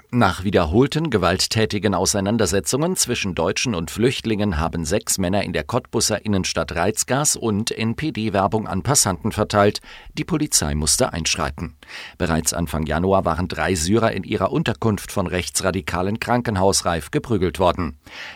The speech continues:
Diverse andere Vorfälle folgten. Rechte Gewalt, viele Flüchtlinge, Aggressivität liegt in der Luft. Eine Lösung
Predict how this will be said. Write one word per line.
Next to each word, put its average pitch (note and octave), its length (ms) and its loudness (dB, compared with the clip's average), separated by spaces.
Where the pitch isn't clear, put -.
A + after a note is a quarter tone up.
Diverse C#3+ 480 4
andere A#2+ 320 0
Vorfälle E2 520 -2
folgten. D#2+ 540 -6
Rechte D2 380 -4
Gewalt, E2+ 440 2
viele C3+ 320 0
Flüchtlinge, A#2 580 2
Aggressivität B2+ 880 -2
liegt F2 300 -4
in F2+ 100 -2
der C3 140 2
Luft. - 460 -4
Eine D#2 160 -2
Lösung G2+ 460 0